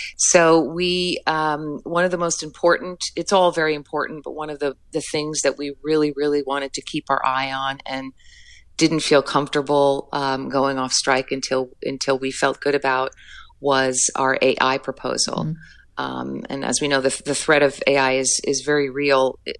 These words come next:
Speaker 1: you know, um, for everyone in the world, but in terms of actors and their, um, the manipulation of their likeness and voice and their ability to consent to that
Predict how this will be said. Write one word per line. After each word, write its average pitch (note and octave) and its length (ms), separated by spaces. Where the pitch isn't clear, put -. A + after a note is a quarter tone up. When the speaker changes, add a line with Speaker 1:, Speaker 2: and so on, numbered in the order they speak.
Speaker 1:
you C#3 220
know, A#2+ 320
um, C3 420
for D3 200
everyone D#3 320
in C#3 80
the B2+ 60
world, C3 520
but C3+ 180
in C#3 160
terms C#3 340
of B2+ 280
actors C3+ 540
and C#3 200
their, B2+ 320
um, C3+ 560
the C#3+ 100
manipulation D3 680
of C3 100
their C3+ 160
likeness C3+ 500
and C3+ 140
voice C3 380
and C3+ 100
their B2+ 160
ability C3 640
to B2+ 200
consent B2+ 600
to B2 580
that B2+ 560